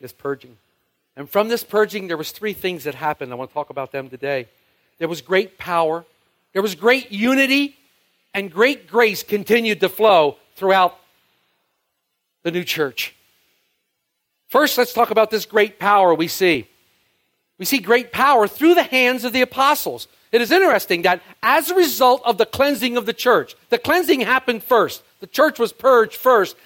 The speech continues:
and then this prayer was answered. Back in chapter four, verse thirty, the disciples and the apostles prayed a prayer.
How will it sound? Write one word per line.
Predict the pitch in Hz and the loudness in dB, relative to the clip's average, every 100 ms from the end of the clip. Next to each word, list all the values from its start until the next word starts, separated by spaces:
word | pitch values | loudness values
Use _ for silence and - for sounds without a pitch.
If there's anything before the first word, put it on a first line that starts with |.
| - | -4
and | 262 | 0
then | 302 320 | 2 2
this | 294 - 226 - | 0 -2 -14 -6
prayer | 233 320 294 | 2 4 4
was | 240 | 2
answered. | 254 285 - 160 110 _ _ _ | 2 2 0 -6 -8 _ _ _
Back | 233 285 | -2 0
in | 311 | -4
chapter | - 269 262 240 | -2 -2 0 -4
four, | - 262 240 | 2 4 4
verse | 220 240 - | 4 2 2
thirty, | 240 247 190 175 _ _ _ _ | 2 4 4 -2 _ _ _ _
the | 269 | -8
disciples | 262 - 320 392 269 233 | -6 -2 0 2 0 -2
and | 262 233 233 | -4 0 2
the | |
apostles | 226 233 294 311 226 208 | 2 2 0 0 -2 -4
prayed | - 320 320 | -4 -2 -2
a | |
prayer. | - 302 247 127 | 0 2 2 0